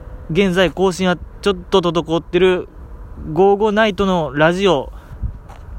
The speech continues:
普段あまり活動しないバンド、ゴーゴーナイトのポッドキャストから、えー、吉田さんという方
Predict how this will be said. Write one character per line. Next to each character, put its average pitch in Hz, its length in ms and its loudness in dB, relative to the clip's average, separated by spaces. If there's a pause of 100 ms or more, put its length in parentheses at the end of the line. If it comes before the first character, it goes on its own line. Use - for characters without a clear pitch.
(300)
普 - 140 -4
段 220 180 4
あ 185 60 2
ま 190 80 2
り 180 80 0
活 185 220 -2
動 196 120 2
し 175 120 -4
な 196 80 4
い 180 60 0
バ 185 120 2
ン 180 60 -2
ド、 185 220 2 (680)
ゴ 190 180 4
ー - 20 4
ゴ 208 120 0
ー - 20 0
ナ 208 140 2
イ 185 60 0
ト 180 80 0
の 147 80 -2
ポ 185 100 -8
ッ 180 100 -6
ド 202 120 -2
キ 208 100 2
ャ 190 60 2
ス - 100 -8
ト 120 180 0 (380)
か - 160 4
ら、 240 320 6
え 151 60 -4
ー、 143 120 0
吉 170 160 -4
田 180 120 2
さ 190 160 2
ん 196 80 -2
と 165 100 2
い 127 80 2
う 123 60 0
方 127 380 2